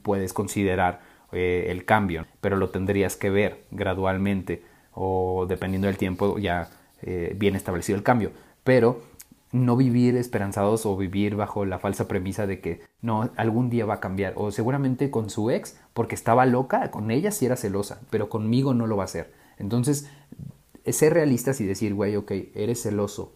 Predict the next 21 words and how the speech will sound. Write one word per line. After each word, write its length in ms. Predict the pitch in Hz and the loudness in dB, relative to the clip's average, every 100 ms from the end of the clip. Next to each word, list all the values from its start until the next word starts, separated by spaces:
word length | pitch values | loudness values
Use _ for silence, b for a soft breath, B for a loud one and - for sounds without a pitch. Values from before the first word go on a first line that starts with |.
| - | -8
con 180 | 98 | -6
tu 120 | 95 - | -6 -4
pareja, 360 | 95 104 101 | -2 -2 -2
había 200 | 98 107 | -2 -2
sido 260 | - 120 113 | 0 -2 -2
celoso 420 | 113 104 98 113 | -2 -4 -4 -4
antes, 360 | 104 101 123 B B B _ | -4 -4 -6 B B B _
¿qué 120 | 117 | 2
me, 220 | 123 131 | 4 4
qué 120 | - 131 | 2 0
me 100 | 143 | 2
toca? 400 | 156 156 170 170 | 0 2 -2 0
Con 140 | 117 | -4
tus 160 | 113 - | -4 -4
tres 240 | 147 147 | -4 -2
últimas 320 | 147 143 143 139 | -2 0 -2 -2
parejas 320 | 110 113 123 | -4 -2 -4
has 100 | 110 | -2
sido 200 | 127 120 | 0 0
celoso, 400 | 107 101 90 - | -2 -4 -4 -8
¿no? 240 | 95 139 | -6 -6